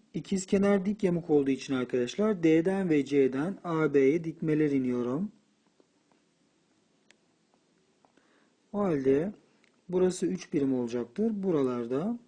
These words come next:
üçer birim olur arkadaşlar. Buraya biz h desek, D H uzunluğuna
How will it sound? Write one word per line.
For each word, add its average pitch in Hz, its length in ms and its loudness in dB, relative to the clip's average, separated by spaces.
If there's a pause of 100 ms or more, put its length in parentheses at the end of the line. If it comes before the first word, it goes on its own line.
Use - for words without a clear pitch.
(280)
üçer 165 440 2
birim 127 180 -2
olur 120 160 -4
arkadaşlar. 123 760 -6 (580)
Buraya 180 240 4
biz 196 220 -2
h 202 360 2
desek, 143 560 -2 (1120)
D 151 320 4
H 196 300 0
uzunluğuna 170 760 0